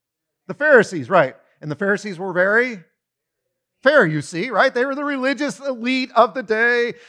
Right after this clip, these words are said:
They were the people that thought that they were b-, better and above everybody else. They took all six hundred thirteen commands of the Old Testament, and not only were they living those out, but they were adding extra rules on top of it.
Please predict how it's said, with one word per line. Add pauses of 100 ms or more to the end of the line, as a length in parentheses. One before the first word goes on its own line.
They
were
the
people
that
thought
that
they
were (260)
b-,
better
and
above (220)
everybody
else. (2250)
They
took
all
six
hundred
thirteen
commands
of
the
Old
Testament, (320)
and
not
only
were
they
living
those
out,
but
they
were
adding
extra
rules
on
top
of
it.